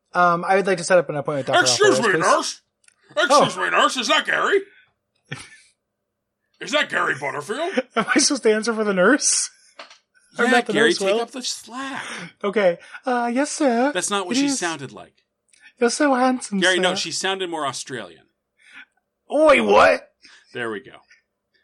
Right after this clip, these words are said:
Speaker 2: And scene.
Speaker 1: There we go. It's new, uh, Pokemon Australian Doctor Edition.
Speaker 2: Yeah, Gary, real fast. Where you falling on
Speaker 1: Mm-hmm.
Speaker 2: those, uh, new three starters?
Speaker 1: Don't like 'em.
Speaker 2: At all?
Speaker 1: Nope.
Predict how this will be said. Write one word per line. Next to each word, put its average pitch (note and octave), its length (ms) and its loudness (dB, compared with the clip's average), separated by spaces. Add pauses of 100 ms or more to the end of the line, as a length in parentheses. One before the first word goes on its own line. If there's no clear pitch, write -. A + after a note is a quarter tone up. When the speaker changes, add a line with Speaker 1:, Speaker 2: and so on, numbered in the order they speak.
(100)
Speaker 2:
And G#3 220 -12
scene. G3 420 -14 (880)
Speaker 1:
There A3 240 4
we A#3+ 120 0
go. B3+ 280 2 (340)
It's G3 320 2
new, F#3+ 540 -2
uh, D3 320 -2
Pokemon C#3 800 -2
Australian A#3 1160 0 (560)
Doctor A#2+ 800 -4 (180)
Edition. - 400 -14
Speaker 2:
Yeah, C3+ 160 -12
Gary, A#2+ 280 -12
real A#2+ 180 -10
fast. F#2 460 -16
Where A2+ 80 -16
you G#2 60 -18
falling F#2+ 360 -18
on F2 120 -20
Speaker 1:
Mm-hmm. D3+ 100 -6
Speaker 2:
those, G3 180 -8
uh, E2+ 60 -20 (140)
new E2+ 160 -20
three - 260 -20
starters? - 680 -20 (220)
Speaker 1:
Don't D3 120 -4
like F3+ 180 -4
'em. C3+ 120 -8 (460)
Speaker 2:
At C3+ 140 -8
all? D3 380 -4 (500)
Speaker 1:
Nope. F#3+ 240 -4